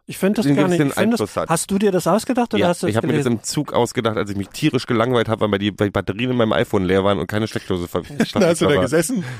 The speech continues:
Speaker 2: Und
Speaker 3: Oh,
Speaker 2: dachte
Speaker 3: jetzt
Speaker 2: mir, ich
Speaker 3: mal,
Speaker 2: rette mal die
Speaker 3: äh,
Speaker 2: Welt.
Speaker 3: Und würdest du denn gerne in den Bundestag?
Speaker 2: Ich, ich weiß, du, es geht überhaupt nicht darum, dass ich will
Speaker 3: Ich
Speaker 2: oder
Speaker 3: frag dich
Speaker 2: würde.
Speaker 3: das aber.
Speaker 2: Ich würde tatsächlich, wenn die mich nehmen, dann würde ich das auch mitmachen. Du
Speaker 3: Ja.
Speaker 2: musst halt ein System finden, dass die Leute
Speaker 3: Stell dir vor, da sitzt du neben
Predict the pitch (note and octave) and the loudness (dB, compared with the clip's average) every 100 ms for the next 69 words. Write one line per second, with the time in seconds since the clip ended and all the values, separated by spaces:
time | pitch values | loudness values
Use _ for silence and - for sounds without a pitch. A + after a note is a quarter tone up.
0 | - - A#2+ - - A2 B2 - A#2+ D#3 | -14 -10 -10 -12 -10 -2 2 2 2 4
1 | D3 A3 G#3 F#3 D#3+ C3 A#3 - D3 A2 | 4 4 4 2 2 2 2 2 2 2
2 | C3+ - _ F3+ G#3 D#3+ E3 - C#3+ B2 | 0 -6 _ -2 0 0 0 0 2 2
3 | A#2+ A2+ A#2+ A#2 A#2+ - G2 G#2+ - _ | 2 0 0 -2 -4 -4 -6 -6 -8 _
4 | _ - - - C#3+ D3+ B2+ D3 D#3 D3+ | _ -18 -16 -8 -6 -6 -2 0 0 -2
5 | C3+ G#3 D#3 D#3 D3+ D3 D3+ C#3 C3 G#2+ | -2 -2 -2 0 0 2 2 2 0 -2
6 | G2 F#2 B2 F3 F3+ C#3+ A2+ B2+ D3+ F3 | -10 -2 2 2 4 2 2 4 4 4
7 | - - G2+ A2+ F3 F3+ D3+ D3 D3+ D3 | 2 2 2 4 4 4 0 0 -2 -2
8 | C3 C3 C3 B2+ A#2+ A2 C3+ E3 D3+ D3+ | -2 0 0 0 0 0 2 0 0 -2
9 | C#3+ - C3 F3+ - F#2+ F#2+ F#2 G#2+ B2 | -2 -4 -2 -2 0 0 0 -4 0 2
10 | D#3 - C#3+ D3+ B2+ - C3+ D#3+ F3+ F3+ | 2 2 0 -2 -4 -4 -2 0 0 -2
11 | E3 C#3+ - A2 G#2+ C3 D3 D3 D3 - | -2 -2 -2 0 2 2 0 -2 -2 -2
12 | B2+ D3+ B2+ C3+ D#3+ D3 C3+ C3 C3 B2 | 0 2 0 0 -2 0 2 2 0 -4